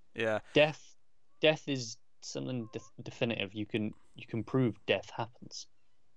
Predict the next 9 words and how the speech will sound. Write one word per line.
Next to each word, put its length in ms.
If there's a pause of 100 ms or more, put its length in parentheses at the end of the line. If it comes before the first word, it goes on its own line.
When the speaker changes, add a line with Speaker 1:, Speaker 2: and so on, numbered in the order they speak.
(300)
Speaker 1:
Death 180
happens, 560
but 200
death 280
as 100
a, 200
as 280
an 80
entity 520